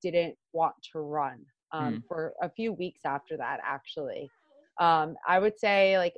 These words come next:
Speaker 1: it was a little of, like, five weeks start to finish from when I had it to when I started to feel, like, somewhat normal again.
Speaker 2: Wow.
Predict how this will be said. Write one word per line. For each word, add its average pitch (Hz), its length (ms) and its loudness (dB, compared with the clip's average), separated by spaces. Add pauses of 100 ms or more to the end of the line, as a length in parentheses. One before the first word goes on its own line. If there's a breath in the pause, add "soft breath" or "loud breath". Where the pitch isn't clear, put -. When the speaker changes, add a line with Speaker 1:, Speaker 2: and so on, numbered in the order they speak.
Speaker 1:
it 185 120 2
was 180 200 -6
a 170 140 0
little 208 260 2
of, 208 120 4
like, 180 180 2
five 190 320 8
weeks 190 320 -4
start 185 280 0
to 190 120 -8
finish 185 440 -6
from 170 160 -12
when 165 140 -6
I 165 120 -4
had 160 280 2
it 190 220 0 (160)
to 165 240 0
when 165 140 -2
I 180 80 -4
started 170 300 -4
to 143 60 -16
feel, 165 160 2
like, 160 200 0
somewhat 160 360 -4
normal 165 340 -2
again. 262 440 4 (300)
Speaker 2:
Wow. 90 160 -8